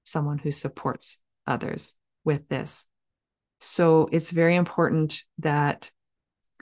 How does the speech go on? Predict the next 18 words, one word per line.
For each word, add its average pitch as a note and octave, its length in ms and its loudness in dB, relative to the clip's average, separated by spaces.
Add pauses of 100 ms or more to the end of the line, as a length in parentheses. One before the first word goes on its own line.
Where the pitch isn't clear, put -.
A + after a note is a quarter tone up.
(880)
if - 220 -4
you D#3 480 4
are D#3+ 220 6
feeling E3+ 680 4 (220)
like - 500 -2 (640)
you're D3 540 2 (280)
ready E3 540 2 (240)
to - 120 -4
make D3 240 0
a D3 40 -4
change, E3+ 680 -2 (1000)
whether D3+ 300 4
it's - 280 -2
involving D3 640 0
abuse D#3+ 400 0
or D3+ 80 0
not, D3+ 480 -2 (560)
that - 240 2